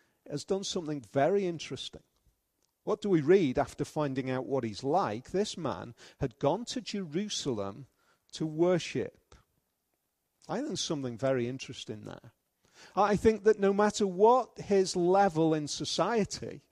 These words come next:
no matter what he had achieved, and he was clearly a very important and a very prominent man, there was something inside of him which said, "There has got to be something more. I am going to be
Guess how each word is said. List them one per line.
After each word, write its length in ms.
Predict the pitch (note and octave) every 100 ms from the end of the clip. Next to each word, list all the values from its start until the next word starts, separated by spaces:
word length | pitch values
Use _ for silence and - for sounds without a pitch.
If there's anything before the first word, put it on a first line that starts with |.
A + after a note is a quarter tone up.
| - -
no 100 | F3
matter 300 | E3+ F#3+ -
what 360 | F3 G3 A#3+ E3+
he 140 | G#3
had 120 | G3 E3
achieved, 680 | - - A3+ F#3+ C3 C3
and 140 | F3 E3
he 140 | F#3
was 260 | F3+ G3 - _
clearly 640 | - - A3+ B3+ A3+ B2+ C3 -
a 80 |
very 560 | D3 B2 F3+ F#3+ A3 A3+
important 800 | G3+ F#3 - G#3 G3+ - C#3 B2
and 120 | D3+
a 20 | C3
very 480 | A#2+ F3 F#3+ G3+ F3+ - _
prominent 640 | - - G#3 C4+ G#3 C#3+ -
man, 460 | B2+ G#2+ A2+ F#3 F3+ _ _ _ _ _ _ -
there 80 | F#3
was 160 | F#3
something 720 | - - A3 C4 - - C4 A3+
inside 680 | A#3 G#3 - G3 F#3+ A3 F#3+
of 100 | -
him 220 | C#3+ C3
which 260 | D3 -
said, 300 | - G#3 F#3+
"There 120 | C3 D3
has 180 | F3+
got 320 | - E3 - -
to 100 | F3
be 120 | G3+
something 540 | - F3 D3+ - E3 -
more. 340 | F3 G#3 D3 C3+
I 120 | E3
am 160 | F3+
going 360 | D3+ F#3 A3+ B3
to 160 | - G3
be 460 | - B2+ A2 C3+